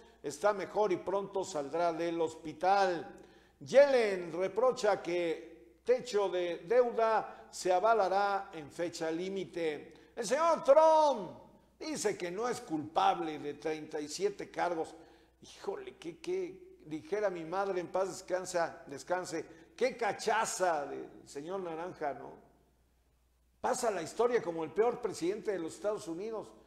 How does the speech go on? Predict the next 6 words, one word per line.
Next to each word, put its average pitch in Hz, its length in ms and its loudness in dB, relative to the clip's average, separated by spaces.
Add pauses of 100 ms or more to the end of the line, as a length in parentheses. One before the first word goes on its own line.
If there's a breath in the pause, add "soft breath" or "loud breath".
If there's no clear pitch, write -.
(220 loud breath)
pero 180 200 0
pues - 160 -10
allá 208 240 2
también 233 300 -2
hay 240 120 2
radicales, 214 1080 2